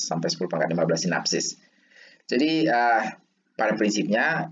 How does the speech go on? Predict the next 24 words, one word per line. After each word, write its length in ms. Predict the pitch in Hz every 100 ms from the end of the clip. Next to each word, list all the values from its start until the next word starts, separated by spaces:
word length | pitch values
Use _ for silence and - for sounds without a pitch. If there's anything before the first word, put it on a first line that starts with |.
| -
perseptron 560 | - 107 107 - 92 85
itu 160 | 123
memodelkan 640 | - 127 101 90 92 - 123
satu 320 | - 82 82
inti 320 | 110 107 101
sel 240 | - 76 92
ini, 240 | 95 80 - _ _ _ -
di 80 | 87
mana 400 | 80 82 98 101
dia 380 | 87 95 98 -
terdiri 400 | 82 85 82 80
dari 400 | 78 76 78 78 - _ _ 85
inti 200 | 82 82
sel 500 | 82 92 147 - - -
dan 220 | - 85 82
dendrites 580 | 82 87 117 151 - - _ _ _
dan, 400 | - 82 85 90 - _ _
eh, 280 | 76 71 -
akson. 400 | - - - - - _ _ _ _ _ _ - - _
Jadi 340 | - 131 139 131
kita 240 | 120 117
memodelkan 800 | 113 110 104 104 107 101 98 95 107
inti 180 | 101
se-, 320 | 104 - 95